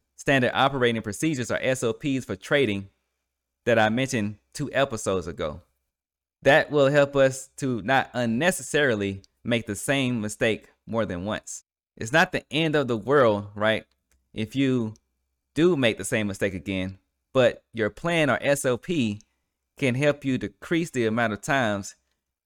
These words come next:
you repeat the same mistake. So I can remember as a new trader, I would re-, repeat the same mistakes until I started using my checklist, which completely changed the game for me.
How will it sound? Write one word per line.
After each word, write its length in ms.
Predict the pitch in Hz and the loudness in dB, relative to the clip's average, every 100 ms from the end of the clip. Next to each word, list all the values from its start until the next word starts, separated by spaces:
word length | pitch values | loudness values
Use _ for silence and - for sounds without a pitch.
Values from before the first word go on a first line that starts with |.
| _ - | _ -8
you 100 | 123 | -4
repeat 380 | 110 - 151 - | -4 -2 -4 -4
the 80 | |
same 280 | - 113 98 | -4 -2 -2
mistake. 420 | 87 - 104 - _ _ _ _ _ _ _ _ | -4 -2 -2 -4 _ _ _ _ _ _ _ _
So 100 | 95 | 2
I 100 | 131 | 2
can 120 | 160 | 4
remember 320 | 135 135 131 123 | 2 4 4 4
as 120 | 120 | 2
a 60 | |
new 120 | 110 107 | -2 -2
trader, 560 | - 143 127 107 104 _ _ | 2 4 4 0 -4 _ _
I 140 | - 143 | 0 2
would 300 | 135 117 110 _ | 2 0 -4 _
re-, 120 | 113 110 | -6 -6
repeat 400 | 110 - 165 - | -8 -6 -6 -4
the 80 | 107 | -4
same 300 | - 139 123 | 0 0 0
mistakes 520 | 113 - 127 - - | -4 0 0 0 -6
until 300 | 110 107 127 | -10 -4 0
I 80 | 113 | 0
started 380 | 110 127 117 104 | 2 2 2 0
using 320 | 123 110 104 | -2 -2 -4
my 140 | 87 90 | -4 -2
checklist, 560 | 160 139 123 101 98 | 0 0 0 -4 -2
which 160 | 107 - | -6 -6
completely 400 | 104 160 147 117 | -6 -6 -6 -6
changed 280 | 131 120 104 | -4 -4 -4
the 60 | |
game 240 | 120 127 117 | -4 -4 -4
for 120 | 92 | -8
me. 260 | 92 92 | -12 -14